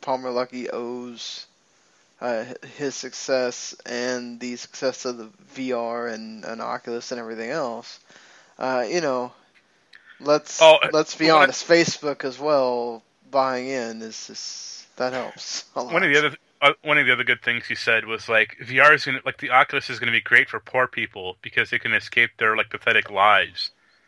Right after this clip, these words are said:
Speaker 2: And it's like
Speaker 1: Yeah, what poor people are gonna be able to afford that?
Speaker 2: Yeah, it's like most, most well-to-do people can't fucking afford the, your stupid har-, headset right now, dude.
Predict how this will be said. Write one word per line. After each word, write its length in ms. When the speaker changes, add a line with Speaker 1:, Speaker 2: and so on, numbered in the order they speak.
Speaker 2:
And 140
it's 200
like 100
Speaker 1:
Yeah, 160
what 340
poor 200
people 220
are 100
gonna 160
be 120
able 200
to 60
afford 420
that? 380
Speaker 2:
Yeah, 260
it's 120
like 180
most, 280
most 220
well-to-do 440
people 260
can't 260
fucking 280
afford 320
the, 160
your 200
stupid 340
har-, 180
headset 400
right 180
now, 180
dude. 380